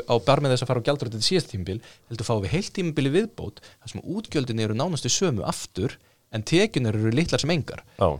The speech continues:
Speaker 1: Og, og þá gæti þetta alveg lent í því að við séum að fara að sjá, sko, það mikla skuldir í þessu að við þurfum annað, ef við sjáum eitt af þrennu, við gætum farið að sjá og væntanlega einhver að blönda þessu. Einhverju klúbbar munu rúlla. Að
Speaker 2: Já.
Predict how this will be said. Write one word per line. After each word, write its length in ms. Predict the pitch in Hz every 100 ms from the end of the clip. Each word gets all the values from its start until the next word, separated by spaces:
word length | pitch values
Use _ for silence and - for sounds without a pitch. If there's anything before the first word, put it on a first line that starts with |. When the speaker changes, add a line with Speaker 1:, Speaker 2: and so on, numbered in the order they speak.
| - - 120
Speaker 1:
Og, 240 | 120 -
og 160 | 123 -
þá 120 | 170 190
gæti 260 | - 214 -
þetta 100 | 123
alveg 160 | 117 151
lent 200 | - 123
í 80 |
því 120 | 170 117
að 80 | 107
við 100 | 120
séum 180 | 127 120
að 80 | 135
fara 140 | -
að 60 | -
sjá, 140 | 147 170
sko, 180 | - 123
það 220 | - 165
mikla 160 | 160 139
skuldir 400 | - 185 190 95
í 60 | 80
þessu 240 | - 120 - _ _
að 80 | 113
við 80 | 120
þurfum 140 | 143 -
annað, 400 | 143 202 208 - -
ef 120 | 143
við 80 | 147
sjáum 180 | 156 196
eitt 120 | 175
af 80 | 185
þrennu, 260 | 151 78 - - _ _ _ _
við 80 | 131
gætum 240 | 160 165 185
farið 160 | 175
að 60 | 160
sjá 80 | 123
og 140 | 95 117
væntanlega 360 | 143 165 151
einhver 160 | 143 147
að 40 |
blönda 280 | 160 156 78
þessu. 200 | 71 - - _ _
Einhverju 320 | 127 156 165 151
klúbbar 240 | 156 147
munu 160 | 139 143
rúlla. 240 | 87 73 - _ _ _ _ _ _ _ _ -
Að 160 |
Speaker 2:
Já. 20 | 113